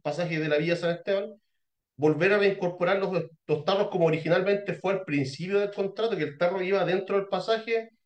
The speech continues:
que te hace vinculante con el vecino, te hace que el vecino sea, eh, más limpio con su espacio, y que como el camión pa-, que el contrato del camión de recolector es de, a diferencia de otras villas que pasa día por medio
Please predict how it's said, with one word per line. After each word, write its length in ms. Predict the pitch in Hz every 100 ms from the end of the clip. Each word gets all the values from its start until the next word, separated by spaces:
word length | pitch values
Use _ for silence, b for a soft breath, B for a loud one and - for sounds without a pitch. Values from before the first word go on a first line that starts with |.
| _ _
que 120 | 127
te 120 | 123 151
hace 220 | 196 220
vinculante 540 | 214 220 208 220 220
con 100 | 208
el 80 | 202
vecino, 420 | 202 220 220 202
te 120 | 139
hace 260 | 147 170 185
que 80 | 180
el 80 | 175
vecino 340 | 170 190 185
sea, 400 | - 190 185 185 - _ _ _ _ _
eh, 280 | - 127 -
más 220 | 135 160 170
limpio 360 | 208 214 202
con 140 | 185 170
su 120 | 175
espacio, 540 | - 220 220 226 220
y 80 | 170
que 60 | 160
como 180 | 165
el 120 | 165 -
camión 400 | 170 214 220 -
pa-, 160 | 180
que 80 | 165
el 120 | 151
contrato 440 | 160 151 196 202 202
del 160 | 170
camión 320 | - 156 190
de 60 | 180
recolector 520 | 160 156 147 143 190
es 200 | 180 175
de, 340 | 160 156 156 - _ _ _
a 100 | 117
diferencia 760 | 147 156 - 170 226 214 - 160
de 60 |
otras 280 | 185 190 175
villas 260 | 180 190 160
que 120 | - 147
pasa 300 | 175 185 160
día 240 | 175 165
por 140 | 147
medio 880 | 139 180 208 185 165 160 156 151 156